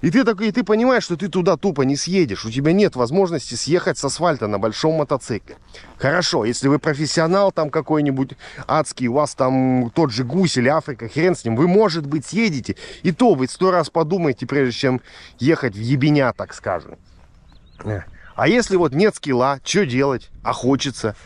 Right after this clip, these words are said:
Поэтому вот этот мотоцикл для этих нужд, для таких вот, как я, это прям вообще идеальный вариант. То есть, и как бы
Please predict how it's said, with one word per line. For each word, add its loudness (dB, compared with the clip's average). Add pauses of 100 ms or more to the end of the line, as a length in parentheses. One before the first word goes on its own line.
(280)
Поэтому 2
вот 2
этот 0
мотоцикл 0
для 0
этих -2
нужд, 0
для 0
таких -2
вот, 0
как -2
я, 0 (600)
это 0
прям 0
вообще 0
идеальный 0
вариант. -6
То -2
есть, -4
и -4
как 2
бы 0